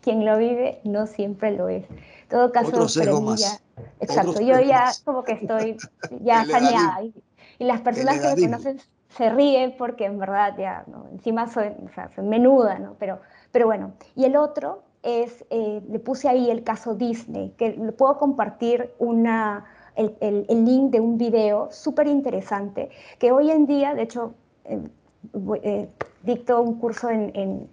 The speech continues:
Speaker 1: a la gente de data, y es maravilloso porque si empiezan a sacar data, es un caso de Disney, que una chica se dio cuenta que los personajes mujeres tenían menos cantidad de, de, de,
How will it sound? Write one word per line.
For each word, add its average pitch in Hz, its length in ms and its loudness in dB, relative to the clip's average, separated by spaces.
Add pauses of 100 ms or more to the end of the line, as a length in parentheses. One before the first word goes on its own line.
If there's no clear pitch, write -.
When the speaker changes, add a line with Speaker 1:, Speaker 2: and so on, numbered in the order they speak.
(120)
Speaker 1:
a - 60 -4
la 196 100 -2
gente 220 280 0
de 214 140 8
data, 208 540 4
y 226 80 -2
es 226 80 -2
maravilloso 240 600 2
porque 240 400 0 (260)
si 262 160 2
empiezan 302 480 2
a 349 60 0
sacar 220 420 0
data, 214 440 -4 (320)
es 233 120 0
un 254 140 2
caso 240 260 0
de 202 160 0
Disney, 226 500 -2 (340)
que 220 160 2
una 240 240 0
chica 269 260 -4
se 240 260 2
dio 220 280 2
cuenta 254 560 0
que 208 180 2
los 208 180 -4
personajes 240 840 -2
mujeres 220 540 0 (340)
tenían 262 440 4
menos 294 300 4
cantidad 214 640 0
de, 233 400 0
de, 202 280 -4
de, 196 420 -2